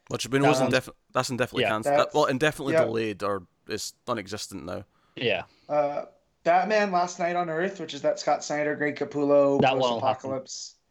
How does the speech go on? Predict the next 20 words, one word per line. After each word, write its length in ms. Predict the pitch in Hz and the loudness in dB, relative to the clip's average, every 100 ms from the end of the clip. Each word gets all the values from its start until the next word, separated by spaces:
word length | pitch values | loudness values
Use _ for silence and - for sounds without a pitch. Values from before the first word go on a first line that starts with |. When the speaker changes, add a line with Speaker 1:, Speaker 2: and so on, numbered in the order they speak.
| _ _ _ _ - | _ _ _ _ -2
Speaker 3:
Yeah, 160 | 147 | 0
because 280 | 151 156 135 | 0 0 -2
it's 120 | 139 | -2
Snyder 240 | 156 143 143 | 0 0 0
and 100 | 139 | -4
Capullo. 500 | 135 135 135 131 - | -4 0 2 0 -2
Speaker 1:
Yeah. 240 | 101 95 92 | -4 -4 2
Speaker 3:
That's 220 | 170 165 | 2 4
still 160 | 185 180 | 2 2
T 180 | 170 | 2
B 200 | 160 170 | 2 2
A. 300 | 151 147 143 - _ _ - | 2 0 -6 -14 _ _ -4
Um, 440 | 143 147 143 143 | 2 4 2 0
and 100 | 151 | -6
it's 80 | 147 | -4
supposed 200 | 175 170 | 0 0
to 60 | 156 | -2
be 60 | |
three 240 | - 160 151 | -4 -2 0
issues. 520 | 139 139 139 131 | 0 -2 -2 -4